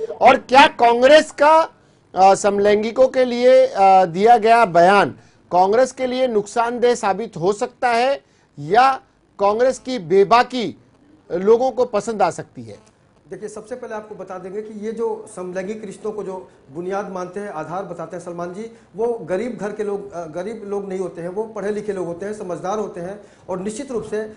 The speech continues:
Speaker 2: जो आम आदमी है वो अपनी समस्याओं से घिरा हुआ है और ये, ये जो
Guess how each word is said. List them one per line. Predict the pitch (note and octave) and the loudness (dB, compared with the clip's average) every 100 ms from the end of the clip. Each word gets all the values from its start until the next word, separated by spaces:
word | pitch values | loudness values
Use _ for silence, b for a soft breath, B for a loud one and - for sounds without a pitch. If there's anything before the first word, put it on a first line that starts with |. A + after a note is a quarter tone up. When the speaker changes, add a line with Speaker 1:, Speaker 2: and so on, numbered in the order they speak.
| - | -10
Speaker 2:
जो | F#3+ | -8
आम | E3+ G3 B3 | -4 -4 -2
आदमी | G3+ D#3+ E3 F3+ | -4 -6 -6 -8
है | G#3+ | -8
वो | G3 G3 - | -8 -10 -12
अपनी | D#3 G3+ A3 | -14 -12 -12
समस्याओं | G3+ F3+ - G#3 | -10 -10 -8 -10
से | A3+ F#3+ | -8 -10
घिरा | F3+ E3+ | -8 -6
हुआ | E3 D#3+ | -6 -8
है | F#3+ G3+ B B | -10 -14 B B
और | E3+ F#3 - - - - | -6 -6 -8 -20 -20 -18
ये, | B3 A#3+ | -18 -6
ये | A#3 G#3+ | -4 -2
जो | A3+ G3 F#3 | -4 -4 -6